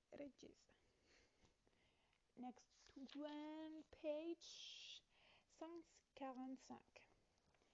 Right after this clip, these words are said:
Cette année, le prix est attribué à Michel Vandeux et sa jante rentrée de Connecté Leroux, gagnant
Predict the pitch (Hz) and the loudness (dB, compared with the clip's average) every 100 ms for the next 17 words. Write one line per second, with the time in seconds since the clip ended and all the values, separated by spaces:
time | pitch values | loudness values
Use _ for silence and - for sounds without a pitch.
0 | - - 294 269 294 330 427 392 277 - | -20 -4 0 2 4 4 6 6 6 0
1 | 285 294 262 - - 240 254 254 254 233 | 0 4 2 2 0 2 4 4 4 2
2 | 240 - - 247 240 247 247 226 233 277 | -2 -6 -2 0 0 0 2 4 4 2
3 | 392 - - - - - - - - _ | -2 -20 -20 -20 -20 -20 -20 -20 -20 _
4 | - 240 - 247 233 240 277 339 - - | -8 -8 -4 0 0 0 -4 -4 -8 -14
5 | - - 254 269 302 - 262 254 - 226 | -12 -2 0 0 -2 0 0 0 0 0
6 | 233 - 240 240 240 240 247 269 359 - | 0 -2 0 2 4 2 2 -2 -6 -8
7 | 233 220 240 233 233 | -6 -2 0 2 2